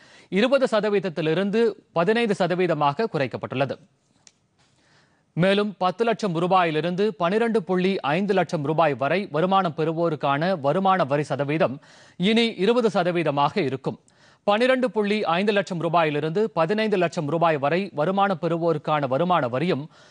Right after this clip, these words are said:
முப்பது சதவீதத்திலிருந்து இருபத்தி ஐந்து சதவீதமாக குறைக்கப்பட்டுள்ளது. பதினைந்து லட்சம் ரூபாய்க்கு மேல் வருமானம் உள்ளவர்களுக்கான வருமான வரி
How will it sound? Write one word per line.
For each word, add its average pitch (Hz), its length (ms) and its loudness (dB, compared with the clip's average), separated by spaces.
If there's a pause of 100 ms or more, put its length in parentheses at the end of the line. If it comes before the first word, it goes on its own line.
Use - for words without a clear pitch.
(140)
முப்பது 214 420 2
சதவீதத்திலிருந்து 190 1040 0
இருபத்தி 202 380 0
ஐந்து 185 280 0
சதவீதமாக 156 760 0
குறைக்கப்பட்டுள்ளது. 127 680 -4 (420)
பதினைந்து 208 440 0
லட்சம் 175 280 -2
ரூபாய்க்கு 165 420 0
மேல் 180 280 -2
வருமானம் 175 520 0
உள்ளவர்களுக்கான 156 760 0
வருமான 151 400 0
வரி 160 340 -2